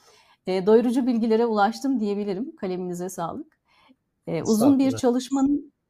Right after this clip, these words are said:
Speaker 1: eseri ama, e, çıkış tarihi itibariyle de güncelliğini koruyor diyebiliriz. Çünkü, e, Türkiye'de siyasal İslamcı bir hükümetin, e,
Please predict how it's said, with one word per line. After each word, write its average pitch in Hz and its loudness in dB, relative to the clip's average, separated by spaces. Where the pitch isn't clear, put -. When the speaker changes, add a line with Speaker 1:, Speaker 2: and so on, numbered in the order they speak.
Speaker 1:
eseri 214 -2
ama, 247 0
e, 190 -2
çıkış 226 -10
tarihi 240 2
itibariyle 220 0
de 285 -2
güncelliğini 220 2
koruyor 240 0
diyebiliriz. 220 -4
Çünkü, 240 0
e, 185 2
Türkiye'de 233 2
siyasal 208 0
İslamcı 202 2
bir 185 0
hükümetin, 190 -4
e, 180 -6